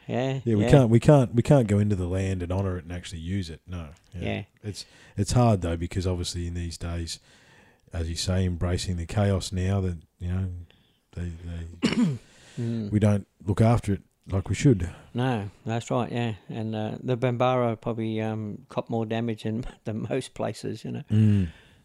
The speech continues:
Speaker 1: Uh, yeah, in, in cutting the serpent, serpent's head off, you know, and that's,
Speaker 2: Mm-hmm.
Speaker 1: that's how colon-, colonisation works, you know.
Speaker 2: Mm-hmm.
Speaker 1: Cut the serpent's head off, you know.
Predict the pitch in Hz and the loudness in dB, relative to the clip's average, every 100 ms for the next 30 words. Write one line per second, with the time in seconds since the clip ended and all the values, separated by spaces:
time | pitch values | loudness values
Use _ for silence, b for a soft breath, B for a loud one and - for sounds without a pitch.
0 | - 120 113 113 117 - - 117 117 113 | -12 -6 -4 -2 -4 -8 -6 -4 -2 -4
1 | 113 107 _ - 131 - 113 110 - 123 | -6 -8 _ -6 -6 -2 -4 -4 -4 -4
2 | - 120 - - - 127 120 107 - 131 | -4 -8 -8 -16 -8 -6 -4 -8 -6 -4
3 | 120 107 - 120 120 120 101 98 117 - | -2 -4 -6 -4 -4 -4 -2 0 -2 -4
4 | 117 - 110 101 - - 110 107 - 120 | -12 -12 -12 -12 -14 -10 -6 -6 -2 0
5 | 117 110 - 123 117 110 110 117 117 110 | 0 -6 -6 -4 -2 -2 -2 -2 -4 -4
6 | 117 127 - - 123 95 107 123 b b | -4 -4 -6 -8 -4 -2 -4 -6 b b
7 | _ - 123 117 127 123 110 - - 123 | _ -10 -8 -6 -6 -6 -6 -10 -6 -4
8 | - - 120 143 | -4 -8 -8 -8